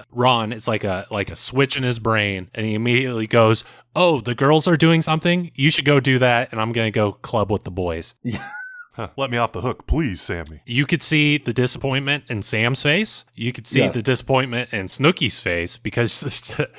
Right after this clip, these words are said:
Speaker 1: <laughs> she also, even though she's not a part, she,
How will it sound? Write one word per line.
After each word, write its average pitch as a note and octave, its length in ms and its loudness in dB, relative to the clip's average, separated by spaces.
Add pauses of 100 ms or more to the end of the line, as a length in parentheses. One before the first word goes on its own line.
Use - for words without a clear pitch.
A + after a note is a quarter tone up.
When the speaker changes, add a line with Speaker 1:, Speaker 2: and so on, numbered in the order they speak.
Speaker 1:
<laughs> - 240 -20
she B2+ 260 2
also, A#2 680 4
even C3+ 220 0
though C3 140 4
she's B2 240 -2
not A#2 260 0
a A2 80 -2
part, A#2 380 -4
she, B2 320 -6